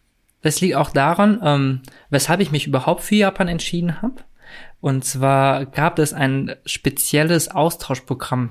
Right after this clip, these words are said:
für Medizinstudierende mit der Partneruniversität in Nagoya. Und zwar, ähm, war ich schon im Vorheraus, ähm, habe ich versucht, Austauschprogramme zu suchen, die auch für Medizinstudierende angeboten wurden.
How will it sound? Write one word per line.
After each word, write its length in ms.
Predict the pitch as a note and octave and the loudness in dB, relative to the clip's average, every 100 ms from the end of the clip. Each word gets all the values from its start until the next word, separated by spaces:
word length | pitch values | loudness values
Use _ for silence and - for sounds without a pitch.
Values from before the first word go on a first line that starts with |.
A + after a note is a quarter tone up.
| - | -8
für 220 | - C3 | -4 0
Medizinstudierende 1120 | B2+ B2 - C#3 - C3 B2+ B2 A#2+ B2 A#2+ _ _ _ - | 0 -2 -2 -4 -4 -4 0 0 0 -2 -4 _ _ _ -2
mit 280 | C#3+ E3 - | 0 0 0
der 60 | C3+ | -2
Partneruniversität 1040 | C#3+ C#3+ C#3+ C3+ B2 B2+ B2+ - B2+ - | -2 -2 -2 -2 0 -2 -2 -4 -6 -4
in 140 | C#3 | -2
Nagoya. 560 | C3 C3 C3 B2 A#2 - - - - - - - | 0 2 2 0 -2 -10 -18 -20 -20 -20 -12 -4
Und 200 | B2+ B2 | -4 -2
zwar, 420 | C3 C3 B2+ C3+ | 0 2 2 2
ähm, 280 | B2+ B2 B2 | 0 0 0
war 140 | C3 | 0
ich 80 | C3+ | 0
schon 300 | D3 D3 - - | -2 -4 -10 -6
im 100 | C3 | -6
Vorheraus, 960 | - - D3+ E3+ D#3+ C3+ C3 C3+ - - - - - - | -6 0 2 2 2 2 2 2 -2 -6 -20 -20 -16 -4
ähm, 640 | B2+ B2+ B2+ C3 D#3+ D#3 D#3 | -2 0 0 -2 -6 -12 -8
habe 240 | B2+ D#3 | -2 0
ich 80 | C#3 | 2
versucht, 520 | C#3+ B2+ D#3+ G3 - | 2 4 4 2 -2
Austauschprogramme 760 | - D3+ - D#3 - C3+ C3 B2+ | -2 -2 -2 -2 -2 -2 0 0
zu 160 | - B2+ | -2 0
suchen, 560 | C#3 F#3 G3+ F#3+ C#3+ | 0 2 2 0 0
die 280 | C#3 C#3 C#3+ | 0 2 0
auch 380 | D3 C#3+ - D#3+ | 0 -2 -2 -10
für 160 | - B2+ | -2 0
Medizinstudierende 960 | B2 B2 - F3 - C#3 B2+ B2 B2 | 2 0 -2 -2 -2 0 0 2 0
angeboten 800 | D3 F3+ D#3 C3 B2+ C3 B2+ A#2+ | 2 2 2 2 0 0 -2 0
wurden. 400 | B2+ C#3+ E3+ | 2 4 4